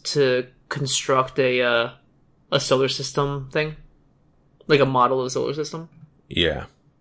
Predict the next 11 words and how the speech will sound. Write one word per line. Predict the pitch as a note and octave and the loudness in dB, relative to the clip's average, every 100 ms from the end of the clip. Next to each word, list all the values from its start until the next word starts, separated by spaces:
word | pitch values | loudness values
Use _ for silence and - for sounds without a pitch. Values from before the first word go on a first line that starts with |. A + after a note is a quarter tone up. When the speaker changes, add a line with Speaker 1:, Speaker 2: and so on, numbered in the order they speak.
| _ _ _ _ _ _ _ _ _ _ _ _ _ - | _ _ _ _ _ _ _ _ _ _ _ _ _ -14
Speaker 1:
If | - G#3+ | -10 -4
the | C4 | -2
Earth | C4+ | -2
was | C4+ | 0
a | B3 | 0
marble, | A3 G#3 A3 A3+ A3+ | 0 0 0 4 6
you | G#3+ G#3 | 6 4
would | G#3+ | -2
need | G#3+ - | 0 4
seven | - - G3 F#3 G3 | 6 6 4 -2 -2
miles. | F3 E3 E3+ E3 F3 - - | -2 -2 -2 -6 -6 -4 -6